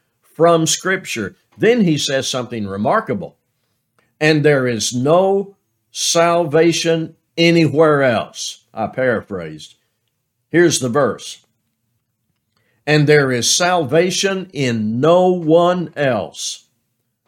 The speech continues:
for there is no other name under heaven given among men by which we must be saved."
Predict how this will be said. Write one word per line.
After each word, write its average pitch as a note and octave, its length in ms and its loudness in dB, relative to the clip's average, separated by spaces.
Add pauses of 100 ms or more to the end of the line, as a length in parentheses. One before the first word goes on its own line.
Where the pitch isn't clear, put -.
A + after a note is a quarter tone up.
(100)
for D3+ 140 2
there C3 320 2
is A2+ 220 -4
no F3 560 2
other E3 340 2
name D#3 600 -2
under D3 460 0
heaven C#3 500 -4
given D3 360 0
among C#3 360 -4
men B2 280 -8
by A2 200 -4
which A#2 320 -10
we A#2 180 -8
must A2+ 360 -8
be G2+ 140 -8
saved." G2 520 -8